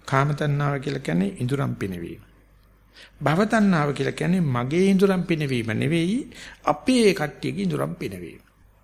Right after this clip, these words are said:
මගේ දරුවන්ගේ, අම්මගේ, තාත්තගේ. ඉතින් එයා මේ හිතනවා මේ අනුන්ට උදව් කිරීම ලොකු කරුණාවක්. ඒක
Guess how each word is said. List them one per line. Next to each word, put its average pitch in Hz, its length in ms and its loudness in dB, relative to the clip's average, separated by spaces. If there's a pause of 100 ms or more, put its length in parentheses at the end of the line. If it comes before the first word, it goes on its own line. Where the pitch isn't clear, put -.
(420)
මගේ 127 220 -2
දරුවන්ගේ, 110 680 -2
අම්මගේ, 151 640 -2
තාත්තගේ. 139 680 -4 (420)
ඉතින් 202 240 -2
එයා 190 420 2
මේ 160 260 -2
හිතනවා 160 420 0
මේ 180 160 2
අනුන්ට 151 420 -2
උදව් 139 340 0
කිරීම 156 460 -2
ලොකු 156 320 -2 (220)
කරුණාවක්. 123 640 -4 (580)
ඒක 139 200 0